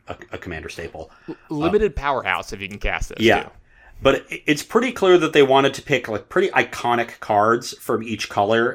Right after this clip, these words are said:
Speaker 1: and then Black Lotus, the most iconic card. So, like, Shivan Dragon, I think, was a given for red because it, it's perhaps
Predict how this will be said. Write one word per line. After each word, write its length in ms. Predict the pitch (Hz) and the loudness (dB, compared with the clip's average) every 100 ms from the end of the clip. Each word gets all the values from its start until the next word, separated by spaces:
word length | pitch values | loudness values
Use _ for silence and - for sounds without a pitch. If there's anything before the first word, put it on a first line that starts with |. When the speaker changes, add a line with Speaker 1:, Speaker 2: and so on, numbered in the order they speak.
| - | -4
Speaker 1:
and 100 | 98 | -6
then 140 | 95 | -4
Black 260 | 98 92 - | -2 -2 -2
Lotus, 300 | 98 98 - | -4 -4 -6
the 100 | 92 | -6
most 220 | 95 - | -4 -4
iconic 380 | 117 120 117 - | -2 0 -2 0
card. 420 | 123 123 123 - - - | 2 4 4 -2 -14 -20
So, 220 | - 135 117 | -2 4 4
like, 100 | 107 | 4
Shivan 320 | 170 196 143 | 4 6 6
Dragon, 320 | 131 123 117 | 6 6 6
I 80 | 113 | 4
think, 160 | 120 | 2
was 140 | 113 104 | 0 0
a 60 | |
given 340 | 95 104 107 104 | 2 2 2 -2
for 140 | 113 | -2
red 340 | 98 101 98 90 | 2 4 4 0
because 200 | 90 101 | -8 -8
it, 140 | 101 | -8
it's 340 | 120 98 - - _ _ _ _ _ - | -4 -4 -6 -18 _ _ _ _ _ -4
perhaps 420 | 147 165 196 | 2 4 2